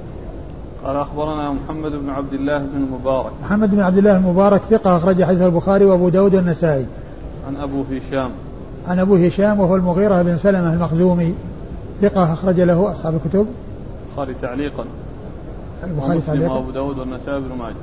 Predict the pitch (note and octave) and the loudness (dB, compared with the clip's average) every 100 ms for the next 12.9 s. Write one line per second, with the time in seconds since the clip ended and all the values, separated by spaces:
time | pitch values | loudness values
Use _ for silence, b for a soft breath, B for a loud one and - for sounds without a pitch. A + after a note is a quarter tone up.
0 | - F3+ F#3 C#3+ G3+ F3+ F3 E3 F#3+ G#3 | -2 2 2 4 4 4 2 4 4 4
1 | G#3 G3 F3 F#3 F#3+ G#3+ G3 F3+ F3 F3 | 2 0 0 0 2 0 2 2 2 4
2 | F#3 G3+ F#3+ F3+ E3 F#3 G3+ A#3 - - | 4 4 4 2 2 4 4 4 -2 -12
3 | - - - - - - - F#3 F#3+ F3+ | -12 -12 -14 -14 -14 -8 0 2 4 4
4 | D3 C#3 - - - - - - - - | 2 -2 -6 -12 -14 -14 -14 -14 -14 -14
5 | - - - C#3 C#3 C3+ C#3 C#3+ C#3 C3+ | -12 -12 -10 -8 -6 -4 -2 -2 -2 -2
6 | C3+ C3 C3+ B2+ - - D#3 F3+ F3+ G#3 | -4 -2 -4 -4 -8 -8 -2 2 4 4
7 | G#3 F#3 F#3 E3+ G3+ C#3 C#3 E3+ F#3+ E3 | 4 4 4 4 4 4 0 2 4 4
8 | D#3+ - - - - - - - - E3+ | 2 -4 -14 -14 -14 -14 -14 -14 -6 0
9 | D#3 F3 E3+ D#3+ - - G#3 G3+ F3+ - | 4 6 6 4 0 -2 0 4 2 2
10 | - - - - - - - - - - | -4 -14 -16 -16 -14 -14 -14 -12 -12 -10
11 | - F#3 E3 G3+ E3+ C#3+ F#3+ F3+ D#3 F3+ | -2 2 4 4 4 4 4 4 2 0
12 | - F#3 F3 D3 D#3+ G3 G3 F#3 | 2 2 2 0 2 4 4 4